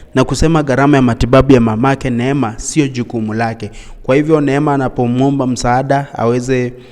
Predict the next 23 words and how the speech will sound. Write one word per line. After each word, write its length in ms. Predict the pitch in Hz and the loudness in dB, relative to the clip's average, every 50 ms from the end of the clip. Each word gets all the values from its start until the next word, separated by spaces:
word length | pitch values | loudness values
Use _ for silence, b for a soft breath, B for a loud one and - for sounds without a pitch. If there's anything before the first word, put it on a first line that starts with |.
| B B B B B B - | B B B B B B -4
kumsaidia 640 | - 127 123 117 120 117 - 127 117 120 131 139 131 | -2 0 0 0 -2 -2 0 0 2 2 2 0 0
kulipa 380 | - 123 123 131 127 139 131 | 0 -2 -2 -2 -2 -2 -2
gharama 340 | 120 120 117 123 123 131 127 | -2 -2 -2 -2 -2 -2 -2
ya 40 | 120 | -4
hospitalini, 680 | 107 - - 120 110 - 117 113 123 135 139 143 143 - | -6 -8 -8 -6 -2 0 0 2 2 2 0 0 -2 -2
anamkumbusha 720 | - 127 120 120 117 113 - 123 117 113 135 123 - 131 | -4 -4 -2 -2 -4 -4 -6 -6 -6 -6 -6 -8 -8 -10
kuwa 340 | - - 131 127 127 120 120 120 - - - - | -10 -8 -6 -4 -4 -4 -6 -8 -14 -18 -14 -12
mshahara 440 | 123 113 - - 113 107 107 110 107 | -10 -10 -8 -8 -8 -6 -6 -4 -2
wake 400 | 123 135 139 - 156 147 139 131 120 - - | -2 -2 -2 0 -2 -2 -2 -2 -6 -4 0
huwa 160 | 131 123 117 | 2 2 2
anamwachia 640 | 110 107 104 104 104 104 101 - - 139 147 147 151 B B B B B B B B - | 2 0 -2 -4 -6 -6 -8 -6 -4 -4 -4 -4 -6 B B B B B B B B -12
na 80 | 113 | -12
kuwa 400 | 107 - - 127 127 123 120 117 - - | -8 -4 0 2 4 4 2 0 -2 -4
majukumu 640 | 120 113 107 104 110 101 - 139 135 131 131 131 127 | -4 -4 -2 -2 -2 0 2 2 2 4 2 2 0
ya 160 | 127 131 110 | 0 0 0
nyumbani 380 | 107 110 110 110 120 127 127 120 | 0 0 0 2 2 2 2 2
yote 240 | 120 123 120 - 123 | 0 0 -2 -2 -4
anashughulikia, 720 | 117 113 104 - 113 104 104 104 104 104 - 131 123 131 127 | -4 -4 -6 -8 -8 -8 -8 -8 -8 -4 -4 -2 -2 -2 -4
na 120 | 123 113 110 | -6 -6 -4
hivyo 440 | 113 135 143 139 123 113 110 113 113 B B B B B - | 0 0 0 2 2 2 0 0 0 B B B B B -4
Neema 320 | 120 123 123 123 127 123 | -2 0 0 0 0 -2
hapaswi 680 | 117 104 117 - - 120 117 117 117 - - 117 113 110 | -2 -4 -6 -8 -4 -2 -2 -2 -2 -2 -2 0 0 0
kumuomba 760 | 110 113 - 113 107 104 107 110 113 117 117 113 113 113 110 | -2 -4 -4 -4 -2 0 0 2 4 4 4 4 2 2 0